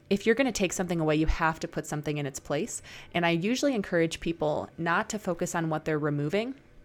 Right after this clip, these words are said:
but instead to focus on what they want to add to their diet. Because if you're going to add a bunch of produce,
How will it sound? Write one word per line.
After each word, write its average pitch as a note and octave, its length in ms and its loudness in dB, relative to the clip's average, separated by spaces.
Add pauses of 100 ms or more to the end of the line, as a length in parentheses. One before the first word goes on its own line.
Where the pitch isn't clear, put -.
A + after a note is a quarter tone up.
(600)
but F3 140 2
instead E3+ 360 2
to F3+ 80 -2
focus D#3+ 380 0
on D#3 260 0
what D3 220 -4
they D3+ 140 2
want D3+ 320 -4
to - 140 -4
add - 260 -6
to G3+ 80 -6
their G#3 160 0
diet. A#3 380 0 (360)
Because F3+ 340 2
if - 160 -2
you're E3+ 140 2
going F#3 260 0
to - 240 -6
add D#3+ 200 4
a F3 40 4
bunch E3 240 -2
of D#3+ 80 -8
produce, F3+ 600 0